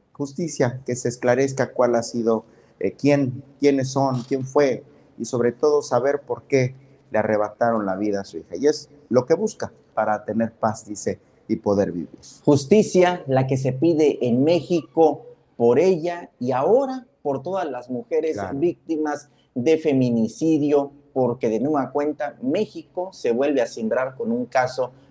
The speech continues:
Speaker 2: de
Speaker 1: Claro.
Speaker 2: desaparición de una mujer que lamentablemente aparece muerta. Este caso ahora nos trasladamos hasta Nuevo León con el caso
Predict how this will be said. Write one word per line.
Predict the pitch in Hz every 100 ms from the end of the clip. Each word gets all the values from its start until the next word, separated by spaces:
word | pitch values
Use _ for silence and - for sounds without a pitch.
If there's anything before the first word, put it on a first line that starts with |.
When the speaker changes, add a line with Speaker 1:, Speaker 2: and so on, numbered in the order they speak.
| _
Speaker 2:
de | 131 185
Speaker 1:
Claro. | 156
Speaker 2:
desaparición | 135 104 90 87 107 127 135 139 117
de | 120
una | 123 131
mujer | 113 107 139 143
que | 143
lamentablemente | 113 110 107 123 117 113 127 123 - - _ _ -
aparece | 113 113 120 131 131 127 - -
muerta. | 117 113 110 104 101 - _ -
Este | 131 131 110
caso | 143 151 - 156
ahora | 117 131 147 131
nos | 117 113
trasladamos | 113 110 110 120 139 143 131 - -
hasta | - 113 113 - 110 110
Nuevo | 113 110 113
León | 110 127 202
con | 185 131
el | 110
caso | 101 135 - 135 -